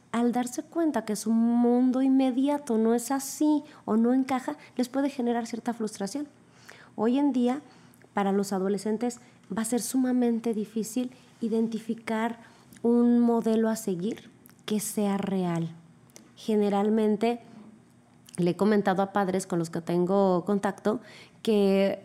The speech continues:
ahorita podríamos hablar que seis de diez niños quieren ser youtubers cuando crezcan. Incluso hay niños que ya tienen canales de YouTube. Ajá, y suben muchos contenidos y están haciendo sus reportajes de lo que pasa en el recreo, de ahora quién contra quién jugó. Son niños que están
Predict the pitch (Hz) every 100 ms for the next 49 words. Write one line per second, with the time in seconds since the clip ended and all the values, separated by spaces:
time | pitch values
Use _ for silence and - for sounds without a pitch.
0 | - 208 202 202 226 226 208 214 233 208
1 | 202 - 233 233 220 226 214 208 220 226
2 | 220 233 254 233 233 240 226 226 233 226
3 | 226 - 208 196 302 - 220 202 - -
4 | 233 233 330 370 349 302 403 381 - 233
5 | 220 220 208 190 190 180 175 170 170 170
6 | 170 - - - - - 196 - 262 262
7 | 269 277 262 294 - 208 202 202 208 247
8 | 330 302 240 233 240 262 - 254 269 262
9 | - - - 254 240 233 208 214 214 -
10 | 254 226 208 208 - 214 247 233 208 185
11 | 180 170 196 180 208 233 214 214 214 214
12 | 208 202 196 196 202 208 214 220 - -
13 | - 311 311 311 302 262 - 233 247